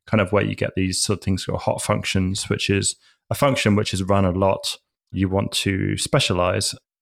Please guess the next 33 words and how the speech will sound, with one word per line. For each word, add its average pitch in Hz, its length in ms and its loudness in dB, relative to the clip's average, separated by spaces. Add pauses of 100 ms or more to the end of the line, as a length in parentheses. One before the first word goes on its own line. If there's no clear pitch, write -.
and 98 320 2 (120)
make 101 440 2
more 95 180 2
efficient, - 480 -4 (300)
essentially. 101 500 -4
So 104 400 2 (400)
yeah, 107 240 2
if - 140 -2
you're, 95 140 4
like, - 180 -2
sorting 98 760 0
a 104 60 2
list, 98 360 0
for 98 140 -6
example, 95 600 -6 (320)
then 92 640 2
doing 95 340 2
comparisons 98 760 0
between 92 360 -4
two - 200 -6
different 104 260 -6
types, - 640 -4 (200)
you'd - 180 -2
want 98 200 -2
to - 120 -4
make 95 220 -4
that 101 160 0
as 92 140 -2
efficient - 380 -4
as - 80 -6
possible. 95 500 -6 (320)
And 95 200 2
that 98 220 0